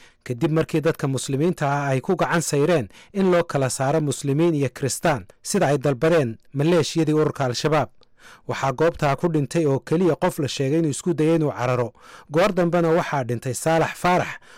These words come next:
oo ahaa nin macallin ah oo ku dhaawacmay weerarkaasi. Bashiir Cabdullaahi waa sargaal hore uga tirsanaan jiray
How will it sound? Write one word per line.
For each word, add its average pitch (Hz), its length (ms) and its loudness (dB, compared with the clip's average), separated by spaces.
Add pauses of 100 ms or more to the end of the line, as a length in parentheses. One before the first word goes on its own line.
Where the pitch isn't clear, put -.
(160)
oo 196 120 4
ahaa 143 240 -2
nin 170 220 2
macallin 143 460 0
ah - 180 -8
oo 135 140 -2
ku 208 120 -4
dhaawacmay 147 520 2
weerarkaasi. 143 800 0 (420)
Bashiir - 340 0
Cabdullaahi 139 520 0
waa 139 180 2
sargaal 151 400 0
hore 165 240 2
uga 165 140 2
tirsanaan 160 480 -2
jiray 151 220 0